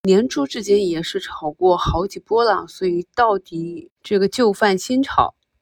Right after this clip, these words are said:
能有多少持续性啊，也是有待观察的。最近上证的五根阴线啊，跌得比较凶猛，那这也是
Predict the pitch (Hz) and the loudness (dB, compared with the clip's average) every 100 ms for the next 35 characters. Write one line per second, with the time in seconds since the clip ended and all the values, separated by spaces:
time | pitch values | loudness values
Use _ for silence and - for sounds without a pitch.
0 | _ - 180 208 180 165 202 185 - - | _ -2 2 2 0 -4 -4 -4 -6 -10
1 | 208 190 262 208 170 165 165 - 180 165 | -10 -8 -4 -4 -4 -6 -8 -8 -10 -10
2 | - 190 175 202 208 - 160 - - _ | -2 -2 0 0 0 -2 -4 -4 -6 _
3 | - 294 254 277 233 285 247 226 254 226 | 2 4 4 2 0 0 0 0 -2 0
4 | 208 175 - 214 220 220 - 226 247 254 | -2 -2 0 0 0 -4 -2 0 0 2
5 | 247 214 180 180 208 196 185 185 185 - | 2 2 0 0 -2 -2 -2 -2 -2 -4
6 | - 220 220 165 175 180 - 220 196 160 | -2 0 0 -2 -6 -4 2 4 4 2
7 | - - 226 196 | -2 0 2 2